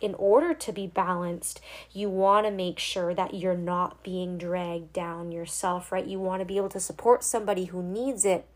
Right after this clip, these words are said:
but if somebody's drowning, guys, it's very important to note that if someone's drowning, you are not obligated to drown with them. In fact, as a lifeguard, the first thing they teach you and basically say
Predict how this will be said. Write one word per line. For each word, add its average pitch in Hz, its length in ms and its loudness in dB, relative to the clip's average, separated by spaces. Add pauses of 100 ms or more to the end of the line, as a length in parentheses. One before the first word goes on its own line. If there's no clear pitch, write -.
(440)
but - 320 2
if 208 100 -2
somebody's 214 680 2
drowning, 214 760 0 (480)
guys, 190 240 4
it's 185 140 -2
very 202 240 2
important 202 520 0
to - 80 -8
note 202 420 0
that 180 280 2 (400)
if 190 120 -4
someone's 202 520 0
drowning, 220 480 2
you 185 240 2
are 185 100 4
not 180 320 0
obligated 180 760 0
to - 140 -10
drown 175 320 -4
with 190 180 0
them. 180 160 -2
In 170 100 -4
fact, 226 520 2 (500)
as 180 320 2
a 175 340 -2
lifeguard, 190 800 0 (800)
the 220 80 -12
first 220 320 0
thing 226 140 -4
they 185 160 -2
teach 233 440 -8
you 185 160 0
and 175 120 -2
basically 190 460 0
say 247 400 0